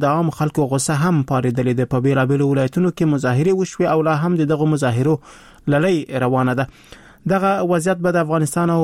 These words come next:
پاکستان پر اړیکو څه اغیز وکړي؟ همدا پوښتنې مې د یوې مرکې په سر کې له پخواني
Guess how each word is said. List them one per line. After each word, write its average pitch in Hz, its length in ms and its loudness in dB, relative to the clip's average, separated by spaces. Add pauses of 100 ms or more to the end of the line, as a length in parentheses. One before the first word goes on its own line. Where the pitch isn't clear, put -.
(160)
پاکستان 143 560 -2
پر 147 120 -2 (100)
اړیکو 139 400 -2
څه 160 60 0 (120)
اغیز 139 300 0
وکړي؟ 120 300 0 (120)
همدا 135 240 0 (100)
پوښتنې 180 340 -2
مې 175 80 2
د 165 80 2
یوې 165 180 2
مرکې 151 340 -2
په - 100 -2
سر 196 240 0
کې - 400 -4 (300)
له 143 100 2
پخواني 156 340 0